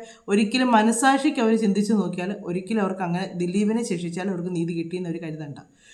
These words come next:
കാര്യം ഇതിന് തെറ്റ് ചെയ്തവർ അന്നേരം നല്ല മാന്യന്മാരായിട്ട് എവിടെ ഇരിപ്പുണ്ട്. ഇവര് ഈ,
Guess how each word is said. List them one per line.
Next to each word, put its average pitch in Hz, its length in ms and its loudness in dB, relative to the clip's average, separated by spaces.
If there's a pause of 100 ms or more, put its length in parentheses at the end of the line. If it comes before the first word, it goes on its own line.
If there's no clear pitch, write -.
(240)
കാര്യം 240 220 6
ഇതിന് 269 240 4 (180)
തെറ്റ് 254 240 2
ചെയ്തവർ 254 420 2
അന്നേരം 226 380 4
നല്ല 214 300 2
മാന്യന്മാരായിട്ട് 202 720 2
എവിടെ 185 160 -2
ഇരിപ്പുണ്ട്. 180 520 -2 (440)
ഇവര് 247 240 4
ഈ, 262 220 2